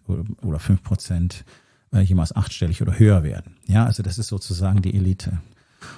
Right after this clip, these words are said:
Ähm, auch diese Unternehmen haben nicht unbedingt die wirtschaftliche Kapazität, um mal eben ins Ausland zu verlagern. Zum einen, weil sie möglicherweise an,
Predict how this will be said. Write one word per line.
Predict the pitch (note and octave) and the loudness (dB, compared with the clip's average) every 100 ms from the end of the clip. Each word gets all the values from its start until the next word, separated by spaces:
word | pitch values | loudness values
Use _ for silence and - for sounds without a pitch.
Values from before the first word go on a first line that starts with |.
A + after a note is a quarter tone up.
| - | -4
Ähm, | - F#2+ F#2+ | 2 4 4
auch | A#2+ | 2
diese | - F3 G3 | 2 -2 2
Unternehmen | A#2 A#2 A2 G#2 | 2 6 4 6
haben | G#2 A2 | 6 8
nicht | A#2+ A#2 | 8 6
unbedingt | C3 B2+ G#2+ A2+ A2 A2 | 6 6 6 6 6 4
die | G2+ | 2
wirtschaftliche | A2 G#2+ F#2+ G#2 | 2 0 2 0
Kapazität, | - G2+ G2 - G#2 G#2 G2 | 0 0 0 -2 2 4 4
um | D3 F#2+ | 6 6
mal | F#2 F#2 | 6 4
eben | G2 F2+ | 4 2
ins | F2 | 2
Ausland | - G2 F#2+ F#2 | 0 0 0 -2
zu | - | -2
verlagern. | - E2+ F#2 A2 | -2 2 4 4
Zum | G#2+ G2+ | 2 0
einen, | F#2 G#2 G2 | 2 4 6
weil | F#2+ | 4
sie | F#2 | 4
möglicherweise | F#2 - - F#2 F#2 F#2 | 2 0 0 2 2 2
an, | G2 F#2+ F#2 | 2 4 2